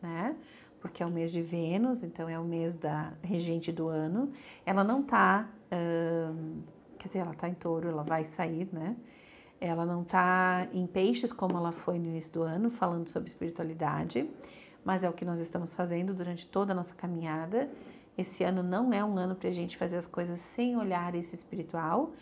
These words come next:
E vocês podem olhar o espiritual como o quê? Como as crenças, como as energias que movimentam tudo que a gente faz, ok? Então, conversamos mais adiante. Façam ali os,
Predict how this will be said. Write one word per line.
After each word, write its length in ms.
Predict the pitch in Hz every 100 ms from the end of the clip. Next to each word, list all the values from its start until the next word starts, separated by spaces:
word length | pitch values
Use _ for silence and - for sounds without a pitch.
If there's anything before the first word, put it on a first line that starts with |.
| - - -
E 80 |
vocês 220 | 220 220 220
podem 280 | - 226
olhar 120 | 220 214
o 20 |
espiritual 500 | 214 214 214 208 214
como 240 | 220 226
o 40 | 214
quê? 180 | - 175
Como 220 | 175 190
as 120 | 190 -
crenças, 800 | - 220 214 208 202 - 196 196 - -
como 200 | - 196
as 100 | 185
energias 800 | 185 185 185 180 180 208 220 214
que 160 | 214 -
movimentam 640 | 202 190 185 185 190 196
tudo 360 | 190 - 233 233
que 80 | 233
a 60 |
gente 180 | 214 202
faz, 540 | - - - - - - - - -
ok? 480 | - - 220 277 330 - - - - - - - - -
Então, 300 | 220 233 311
conversamos 640 | 294 240 226 233 220 208
mais 180 | 202 196
adiante. 580 | 190 220 254 320 - 349
Façam 520 | - 247 233 233 240
ali 300 | 202 202 208
os, 440 | 202 208 - -